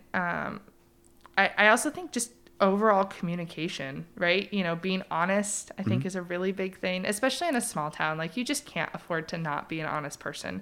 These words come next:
Speaker 2: Mm-hmm.
Speaker 1: It's too small of a market. It's too small of a town. And, um, silly enough, handwritten thank you notes, which I totally get from, uh, my dad, but mostly my mom, because she still nags me to this day if I don't send thank you notes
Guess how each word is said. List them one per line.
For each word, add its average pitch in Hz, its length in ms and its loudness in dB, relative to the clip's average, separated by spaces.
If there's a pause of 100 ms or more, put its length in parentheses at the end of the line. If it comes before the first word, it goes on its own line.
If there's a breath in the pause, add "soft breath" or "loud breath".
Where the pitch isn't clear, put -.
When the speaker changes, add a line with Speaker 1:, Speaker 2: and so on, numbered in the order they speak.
(160 loud breath)
Speaker 2:
Mm-hmm. 90 160 -4
Speaker 1:
It's 196 200 2
too - 160 0
small 202 300 0
of 170 60 -10
a 165 60 -10
market. 151 400 -6
It's - 140 -14
too - 120 -10
small 165 200 -6
of 160 60 -10
a - 20 -10
town. 190 340 -8 (640 soft breath)
And, 226 460 6
um, 190 600 0 (600)
silly 311 320 0 (100)
enough, 208 320 0 (140)
handwritten 247 840 0
thank 175 300 -6
you 160 60 -8
notes, - 560 -10 (720 soft breath)
which 208 320 -4
I 196 100 8
totally 240 400 2
get 202 260 2
from, 165 440 0
uh, 175 420 -4
my 196 180 4
dad, 165 260 0
but 180 140 2
mostly 208 340 6
my 185 120 0
mom, 156 220 -2
because 160 280 -8
she - 140 -2
still 190 280 -2
nags 160 300 -4
me 170 80 -8
to 160 120 -10
this 151 160 -6
day 160 160 -6
if - 80 -8
I 160 80 -6
don't 151 340 -8
send 160 220 -6
thank 156 200 -10
you 156 60 -10
notes 147 320 -10